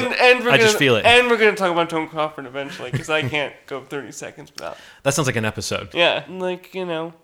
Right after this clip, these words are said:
Speaker 1: it's just such a cool era of our history that no one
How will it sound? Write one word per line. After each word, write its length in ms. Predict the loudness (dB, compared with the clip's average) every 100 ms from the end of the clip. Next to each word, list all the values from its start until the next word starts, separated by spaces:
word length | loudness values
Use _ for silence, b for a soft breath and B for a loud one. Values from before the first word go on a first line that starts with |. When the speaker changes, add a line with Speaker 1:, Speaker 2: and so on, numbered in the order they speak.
| -14
Speaker 1:
it's 280 | -14 -14
just 160 | -16 -16
such 180 | -16 -16
a 40 |
cool 560 | -20 -18 -14 -12 -12 -10
era 260 | -8 -8 -6
of 180 | -6 -6
our 160 | -8
history 500 | -8 -10 -12 -10 -10 -8
that 140 | -10
no 180 | -10 -10
one 340 | -8 -10 -12